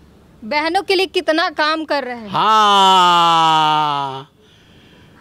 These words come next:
Speaker 2: बहन योजना, लाडली बहना योजना आई हुई है।
Speaker 1: हम्म।
Speaker 2: हाँ, एक हजार रुपया मिलता है लाडली बहना। अब पचास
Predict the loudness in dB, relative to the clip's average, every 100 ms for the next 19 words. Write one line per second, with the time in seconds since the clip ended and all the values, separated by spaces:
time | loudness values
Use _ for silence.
0 | -20 -20 _ _ _ _ _ _ _ -14
1 | -4 -2 0 0 0 0 -2 -2 -2 -4
2 | -2 0 2 0 -6 -4 -2 0 0 0
3 | -2 -4 -2 0 0 -4 -8 -8 -8 -8
4 | -12 _ -18 -16 -18 -20 -16 -12 -6 -4
5 | -2 -2 -2 -4 -2 -4 -4 -6 -6 -6
6 | -8 -20 _ _ _ _ _ _ _ _
7 | _ -20 -20 _ -6 0 2 2 0 2
8 | 2 0 -2 -6 -14 -4 -2 -2 -2 2
9 | 0